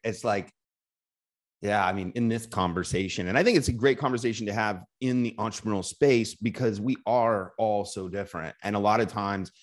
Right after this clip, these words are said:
entrepreneurs really think because it's not getting done now or it's not solved by the next day that you are still in the game of entrepreneurship.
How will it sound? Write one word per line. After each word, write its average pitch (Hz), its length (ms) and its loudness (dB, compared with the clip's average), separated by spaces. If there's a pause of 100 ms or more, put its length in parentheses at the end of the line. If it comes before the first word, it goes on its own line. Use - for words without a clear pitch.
(360)
entrepreneurs 101 880 2
really 107 300 4
think 104 420 -6
because 98 260 -2
it's 87 160 -10
not 92 240 -2
getting 98 240 0
done 87 240 -2
now 107 440 4
or 85 200 -2
it's - 160 -12
not 85 280 -6
solved 90 320 2
by 85 100 -2
the 80 100 -6
next 80 240 -10
day 107 200 2
that 92 180 -2 (460)
you 123 300 4
are 131 200 6
still 123 320 0
in 117 120 2
the 98 80 -2
game 113 360 -2
of 92 80 -4
entrepreneurship. 92 960 -6